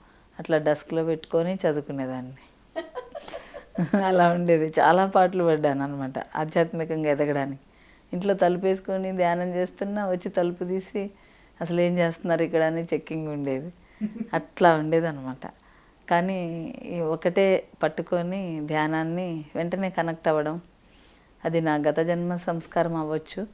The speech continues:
మ్మ్, అద్భుతంగా అన్నీ తగ్గడం, నమ్మకం రావడం, ఫలితాలు అద్భుతంగా పొందడం.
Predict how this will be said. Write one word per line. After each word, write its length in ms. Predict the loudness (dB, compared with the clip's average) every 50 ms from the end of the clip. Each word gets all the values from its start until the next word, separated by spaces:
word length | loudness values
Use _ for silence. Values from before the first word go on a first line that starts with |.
| _ _ _ _ _ _ _ _ _ _ _ _ -10
మ్మ్, 800 | -6 -6 -4 -4 -4 -2 -2 -2 -2 -2 -2 -6 -8 -12 -8 -6
అద్భుతంగా 800 | -6 -6 -4 -4 -4 -4 -4 -4 -2 -2 -2 -2 -2 -4 -6 -10 -12 -16 -12 -8
అన్నీ 260 | -6 -4 -2 -2 -4
తగ్గడం, 640 | -2 -2 -2 -2 0 0 0 0 0 -2 -4 -6 -10 -14 _ _ _ _ _ -8 -4
నమ్మకం 420 | -2 -2 -2 0 0 0 0 0
రావడం, 480 | 0 -2 -2 -2 -2 -4 -6 -8 -10 -12 -14 -20 _ -20 -20 -20 -20 -20 -20 -20 -18 -18 -16 -4 -2
ఫలితాలు 460 | 0 0 2 4 4 4 4 4 2
అద్భుతంగా 460 | 2 2 -2 -4 -2 -2 -2 -2 -4
పొందడం. 640 | -4 -4 -4 -4 -2 -2 -2 -2 -2 -2 -4 -6